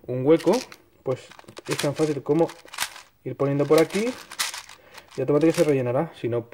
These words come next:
apretamos con el dedo manualmente y todos los huecos quedan rellenados.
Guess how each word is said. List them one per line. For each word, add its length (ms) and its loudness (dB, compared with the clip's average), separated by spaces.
apretamos 520 -4
con 180 -4
el 100 -2
dedo 180 0
manualmente 600 2
y 80 -6
todos 180 6
los 160 8
huecos 400 2
quedan 320 4
rellenados. 440 0